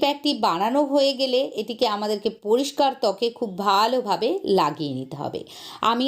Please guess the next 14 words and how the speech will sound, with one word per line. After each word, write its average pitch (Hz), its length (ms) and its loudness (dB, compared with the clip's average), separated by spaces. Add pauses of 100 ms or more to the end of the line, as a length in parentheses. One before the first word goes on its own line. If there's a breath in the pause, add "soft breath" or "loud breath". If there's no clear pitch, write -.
(100)
আমার 247 260 2
হাতে 214 240 2 (100)
লাগিয়ে 254 380 -2
দেখিয়ে 294 340 2
দিচ্ছি, 294 260 0 (180)
আপনারা 196 300 2 (120)
মুখের 185 360 0
ত্বকে 240 260 2 (220)
অথবা 208 240 0 (120)
হাতে 180 240 2 (100)
পায়েও 208 220 2 (100)
প্যাকটিকে 196 380 -2 (200)
লাগিয়ে 147 380 -2
নিতে 139 160 -6